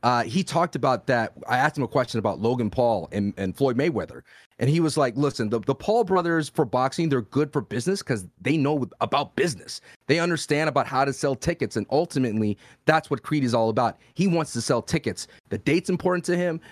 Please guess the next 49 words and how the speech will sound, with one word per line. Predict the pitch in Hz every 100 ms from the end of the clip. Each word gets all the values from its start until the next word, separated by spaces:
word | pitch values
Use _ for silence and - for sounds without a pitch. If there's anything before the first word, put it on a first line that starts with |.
| -
The | -
fighter | - 151 151 180
he's | 185 180
fighting | 170 165
is | 165
important | 156 156 156 156
to | 160
him. | 156 151 - -
And | 123
him | 110 156 170
himself, | 139 - 143 131 - _
his | 156 139
presentation | 156 131 120 147 139 113 -
is | 98
important | 95 - 135 135
to | -
him." | 98 92
So | - 107 98 - - _ _ - -
I | 143
think | 208 151
that's | 175 180
what | 185
I | 151
love | 127 139
about | 127 123
these | 120 110
movies | 110 139
as | 120 104
well, | 120 123
is | 107
that | 110
the | -
sweet | - 139
science | 139 131 104
of |
boxing | - 107 - 180 -
is | - 143 123
represented | 127 104 110 110 - - _ -
in | 120
all | - 131 131
different | 123 117 95
ways. | 120 110 - -
And | 123
especially | 240 247
the | 254
way, | 240 147 -
like, | 143 139
Stallone | - 165 190 -
fights, | 151 196 -